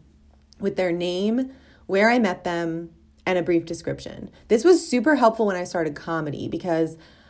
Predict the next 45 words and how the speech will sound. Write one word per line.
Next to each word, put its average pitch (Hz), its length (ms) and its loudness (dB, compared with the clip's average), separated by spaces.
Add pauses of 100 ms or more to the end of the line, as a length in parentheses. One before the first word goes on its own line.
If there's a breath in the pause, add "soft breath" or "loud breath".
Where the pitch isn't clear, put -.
(160 soft breath)
I 202 80 2
would 190 160 4
meet 208 260 2
all 180 120 6
these 196 140 -2
comedians 190 440 -2
at - 120 -6
open 214 220 2
mics, 156 400 -6 (380 soft breath)
and 170 640 -2 (480)
I 180 80 2
would 185 100 4
hate, 214 400 0
I, 214 120 8
I 214 180 8
have 269 120 8
no 220 200 2
shame 175 300 -2
in 160 100 -4
being 147 200 -4
like, 143 180 -6
"Hey, 165 200 -2
I 151 40 -6
don't 151 120 -6
remember 147 300 -6
your 143 80 -4
name. 135 200 -6
Can 147 140 -12
you 143 80 -8
tell 156 160 -6
it - 120 -8
to - 60 -14
me 143 60 -8
again?" - 380 -12 (400 loud breath)
But 277 80 4
it's 294 100 2
also, 302 200 4
like, 226 120 4
after 214 220 2
three 208 200 0
or 190 60 0
four 180 180 -2
times, 185 300 -4
it's 170 160 -10
like 160 180 -6